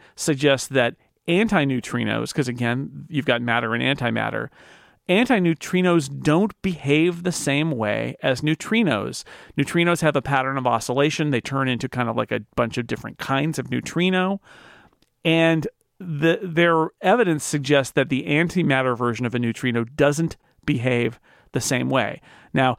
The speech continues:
here is the boiled, boiled, boiled, boiled, boiled, super boiled down quote from a scientist trying to speak to people who don't understand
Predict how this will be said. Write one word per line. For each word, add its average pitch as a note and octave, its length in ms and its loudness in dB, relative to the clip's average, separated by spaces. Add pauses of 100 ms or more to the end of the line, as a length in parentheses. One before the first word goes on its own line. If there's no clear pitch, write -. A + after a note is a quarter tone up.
(120)
here G3+ 220 4
is F#3+ 140 4
the E3+ 100 2
boiled, D3+ 480 2
boiled, D3 400 4
boiled, C#3 420 2
boiled, C3 460 2
boiled, D#3 420 2
super - 340 -2
boiled B2 360 2
down A#2+ 260 0
quote A2+ 380 -2 (360)
from D3+ 180 0
a C3+ 40 0
scientist B2 480 -2
trying B2 240 -2
to D#3 60 -8
speak - 260 -4
to - 60 -12
people B2+ 260 -4
who A#2+ 80 -2
don't A#2+ 180 -2
understand C3+ 580 0